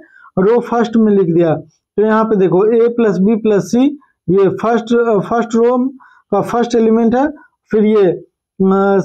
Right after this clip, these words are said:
second column का X Y Z, सभी कॉलम को ऐड किया और फ-, ये first row का second element हो गया। फिर ये P Q R, P plus Q plus R, आ, ये क्या आ गया, ये first row का third element हो गया, ठीक है।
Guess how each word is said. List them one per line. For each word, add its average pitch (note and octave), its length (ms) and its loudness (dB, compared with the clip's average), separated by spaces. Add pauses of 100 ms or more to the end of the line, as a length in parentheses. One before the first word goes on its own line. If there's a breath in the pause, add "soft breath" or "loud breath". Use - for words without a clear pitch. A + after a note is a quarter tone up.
second A#3+ 380 0
column A#3 320 0
का B3 200 0 (360 loud breath)
X A#3 220 -4
Y A3 200 2
Z, B3 280 0 (220)
सभी A#3+ 460 0
कॉलम A3+ 320 -2
को A#3+ 140 0 (140)
ऐड G#3+ 280 -2
किया C4+ 140 0 (420 loud breath)
और F#3+ 140 0
फ-, A#3 640 0
ये G3 240 2
first A#3+ 320 -4
row G#3+ 160 2
का B3 220 0
second A3+ 380 0
element A3+ 400 2
हो A3 100 2
गया। B3+ 160 0 (480 soft breath)
फिर G3+ 100 0
ये G#3+ 180 2
P B3 280 2
Q A#3+ 260 2
R, G3 220 0
P B3 200 0
plus A3 260 -2
Q B3 240 0
plus A3 300 0
R, F#3 160 0 (400 loud breath)
आ, F#3 140 0
ये G#3+ 280 2
क्या A3+ 200 -2
आ A3+ 60 0
गया, B3 180 2 (420)
ये G#3+ 340 2 (160)
first B3 400 -2
row G#3+ 160 2
का B3 240 -2
third A3+ 220 0
element G3 420 2
हो G3+ 100 2
गया, A#3+ 200 0 (400 loud breath)
ठीक A3 160 -2
है। C#4+ 140 -2